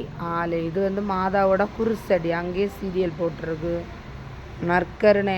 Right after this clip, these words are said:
ஆலயத்துலேயும் போட்டிருக்கு. சரியா, அப்புறம் ஒரு செடிகள்லையும் சீரியலை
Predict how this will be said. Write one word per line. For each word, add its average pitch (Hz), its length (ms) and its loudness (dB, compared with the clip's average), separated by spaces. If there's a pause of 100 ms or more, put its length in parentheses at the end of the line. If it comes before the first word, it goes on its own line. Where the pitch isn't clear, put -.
(140)
ஆலயத்துலேயும் 185 600 0
போட்டிருக்கு. 175 500 -4
சரியா, 180 360 -2 (2250)
அப்புறம் 175 360 0 (100)
ஒரு 190 140 6 (120)
செடிகள்லையும் 190 920 4
சீரியலை 180 420 2